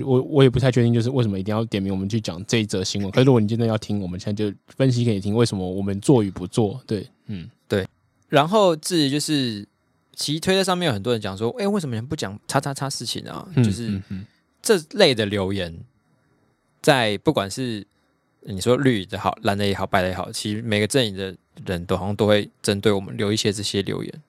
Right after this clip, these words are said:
Speaker 1: 哦，对，反正就是，呃，我们的报道篇幅的比例不合他的意的时候，他就会觉得说，“哎，他是不是故意疏漏哪些东西啊？是不是怎样之类的？”
Speaker 2: 嗯，对。
Speaker 1: 质疑一些，对。
Speaker 2: 然后通常这种时候，就，我就会觉得说，<laughs> 如果，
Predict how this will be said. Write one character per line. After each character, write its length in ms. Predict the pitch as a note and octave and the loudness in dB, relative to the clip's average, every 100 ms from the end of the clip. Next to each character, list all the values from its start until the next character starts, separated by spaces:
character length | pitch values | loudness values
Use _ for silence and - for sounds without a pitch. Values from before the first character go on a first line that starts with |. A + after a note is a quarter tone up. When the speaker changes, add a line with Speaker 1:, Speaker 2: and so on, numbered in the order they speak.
| _ | _
Speaker 1:
哦， 180 | - G2+ | -6 -6
对， 180 | - A2 | 0 0
反 140 | A2 | 2
正 120 | B2 D#3 | 2 4
就 100 | D#3 | 6
是， 260 | D#3+ C#3+ - _ _ _ _ _ | 4 2 -4 _ _ _ _ _
呃， 380 | - A2 G#2 G2+ | -4 -2 0 -2
我 100 | A#2 | 2
们 140 | A#2 A#2 | 4 4
的 120 | A#2+ | 4
报 240 | - F#3+ | 6 6
道 180 | B2+ F#2 | 6 2
篇 380 | - - E3 E3+ | -2 2 4 4
幅 180 | E3 G#2+ | 2 0
的 80 | A2 | 0
比 260 | - G2+ | 0 0
例 160 | A2 C3+ | 2 4
不 140 | D3 | 6
合 180 | C3 G2+ | 6 6
他 120 | A#2 | 4
的 60 | A2+ | 2
意 220 | D#3 C3+ | 0 -4
的 100 | F2 | -4
时 140 | - E2 | -6 -6
候， 140 | G#2 | -4
他 60 | G#2 | -4
就 120 | G#2+ | 0
会 80 | G#2 | 0
觉 160 | G2 | 0
得 80 | F2 | -4
说 140 | F#2+ A2 | -4 2
，“哎， 160 | D#3+ F3+ _ _ | 4 2 _ _
他 100 | A#2+ | 0
是 60 | B2 | 2
不 100 | A#2+ | 2
是 140 | A#2+ - | 0 2
故 180 | C#3 | 4
意 60 | B2 | 4
疏 160 | - B2 | 4 4
漏 100 | A#2+ | 4
哪 160 | A2 | 2
些 140 | G#2+ A2 | -2 0
东 180 | A2+ | 0
西 260 | A2+ - A2 | 0 -2 0
啊？ 200 | A2 G#2+ | 0 -2
是 100 | A2 | -2
不 80 | A#2 | -4
是 60 | |
怎 140 | G#2+ F#2+ | -4 -6
样 180 | F#2 G2 | -8 -8
之 100 | F#2+ | -6
类 80 | |
的？” 60 | F#2 | -4
Speaker 2:
嗯， 40 | |
对。 40 | F#2+ | -4
Speaker 1:
质 160 | - | -6
疑 140 | F2+ F2 | -10 -10
一 40 | |
些， 220 | G2+ G2 A2+ | -12 -12 -12
对。 200 | F#2+ - _ _ - | -14 -14 _ _ -4
Speaker 2:
然 140 | B2 | 0
后 180 | C#3+ E3+ D#3+ _ _ _ _ | 2 2 -2 _ _ _ _
通 140 | - E3+ | 0 2
常 160 | C#3 | 2
这 100 | A#2+ | 0
种 120 | C#3 G2+ | -2 -2
时 120 | G#2 | -2
候， 320 | A#2 A2 G2 - - | 0 0 -2 -8 0
就， 160 | A2 | 2
我 120 | A2 | 2
就 100 | G2+ A#2+ | 2 2
会 60 | |
觉 140 | G#2+ F#2 | 2 -4
得 120 | F2+ | -8
说， 180 | G2 F#2 - - - - - | -6 -6 -6 -10 -20 -20 -20
<laughs> 640 | _ _ _ - - - | _ _ _ -20 -18 -10
如 120 | - A#2+ | -4 4
果， 240 | B2 G#2 | 4 2